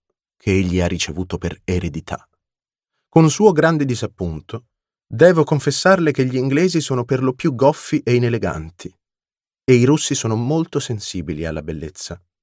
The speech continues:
e hanno molto fiuto nel riconoscerla. Ma per scoprire un'autentica bellezza dell'anima e una vera originalità della persona,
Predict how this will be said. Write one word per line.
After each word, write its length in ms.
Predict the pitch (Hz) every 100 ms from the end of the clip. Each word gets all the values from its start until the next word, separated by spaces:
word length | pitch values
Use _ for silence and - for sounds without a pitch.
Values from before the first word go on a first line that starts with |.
| _ _
e 100 | 95
hanno 160 | 90 90
molto 380 | 95 110 -
fiuto 360 | 92 - 80 80
nel 140 | 76
riconoscerla. 720 | 76 76 76 73 - 78 76 - _ _ _ _ _ _ _ _
Ma 120 | 120
per 140 | 123 143
scoprire 460 | - 147 185 208
un'autentica 840 | 147 139 143 143 107 87 90 87 87
bellezza 440 | 82 87 101 -
dell'anima 600 | 85 82 85 76 80 85 _ _ _
e 140 | 120 123
una 200 | 123 120
vera 560 | 107 143 135 113 107 _ _
originalità 680 | - 135 135 107 107 101 101
della 180 | 104 92
persona, 520 | 87 - - 82 85